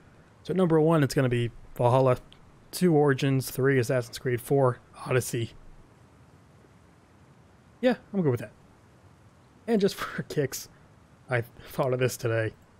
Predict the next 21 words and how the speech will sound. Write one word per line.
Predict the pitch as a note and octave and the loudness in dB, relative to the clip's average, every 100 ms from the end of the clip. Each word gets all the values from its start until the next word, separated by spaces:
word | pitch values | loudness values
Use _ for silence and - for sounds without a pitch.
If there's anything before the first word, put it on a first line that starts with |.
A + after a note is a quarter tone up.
| - _ - - _ _ - | -20 _ -20 -20 _ _ -10
The | - | -8
Blades | G#2 A#2+ B2 B2+ B2+ | -4 0 2 2 0
ranking, | A#2+ A#2 A#2 - | 0 -2 -6 -10
<laughs> | - | -6
just | F#3+ - - | -6 -6 -8
because | - A#2+ | -10 -8
I | B2 | -8
don't, | G#2+ - - - - | -8 -12 -20 -14 -8
I | |
don't | A#2 | -6
know | A2+ | -4
why. | A2 A2+ A#2+ - - - - - - | -4 -2 -2 -4 -16 -20 -20 -20 -10
The | A#2+ | -4
uniqueness | B2 E3+ E3 E3 C#3+ | 0 2 2 0 -2
of | D3+ | -2
the | C#3 | -2
Assassin's | B2+ D3 C3 B2+ A#2+ | -4 -2 -2 -2 -6
Creed | B2+ B2 A#2+ | -4 -2 -2
with | A#2+ | -4
their | B2 | -4
blade, | A2 A#2+ A#2 A#2 | -4 -6 -6 -8